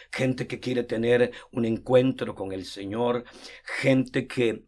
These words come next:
realmente anhela a Dios y su presencia.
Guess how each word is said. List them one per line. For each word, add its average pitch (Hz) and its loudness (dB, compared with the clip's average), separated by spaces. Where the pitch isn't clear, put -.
realmente 127 4
anhela 113 0
a 98 -2
Dios 120 0
y 107 -8
su 98 -8
presencia. 131 -2